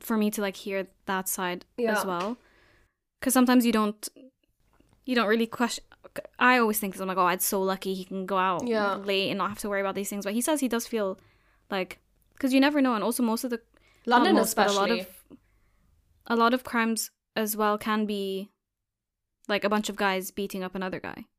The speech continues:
Speaker 1: as well, you know? So, um, but yeah, that's definitely something we wanna caveat in this episode is, like, when we're talking about these female rage and of the female experience, that's all we're talking about, and we're not devaluing or de-acknowledging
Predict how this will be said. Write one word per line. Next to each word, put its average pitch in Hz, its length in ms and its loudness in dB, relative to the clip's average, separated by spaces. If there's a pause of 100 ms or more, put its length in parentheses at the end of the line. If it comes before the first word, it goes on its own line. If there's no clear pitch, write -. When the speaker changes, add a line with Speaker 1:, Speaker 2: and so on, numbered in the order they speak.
Speaker 1:
as 208 160 -8
well, 180 280 -4 (300)
you 226 100 0
know? 196 220 -4
So, 185 400 -6 (800)
um, 190 400 -4 (100)
but 226 100 2
yeah, 214 140 4
that's 208 180 2
definitely 208 320 -2
something 196 240 -4
we 190 120 -4
wanna 185 220 -6
caveat 180 520 -8
in 185 100 -8
this 185 140 -10
episode 208 380 -12
is, 190 100 -12
like, 190 220 -12
when 208 160 -4
we're 190 100 -4
talking 190 240 -6
about 180 200 -8
these 190 340 -6 (1120)
female 214 340 2
rage 196 560 -4
and 202 340 -4
of 208 160 -6
the 214 100 -4
female 202 320 -2
experience, 196 480 -8
that's 190 240 -4
all 185 220 -4
we're 165 220 -8 (400)
talking 170 360 -8
about, 170 280 -6
and 185 140 -12 (180)
we're 190 80 -6
not 180 320 -8 (640)
devaluing 180 640 -6
or 175 140 -8
de-acknowledging 170 880 -10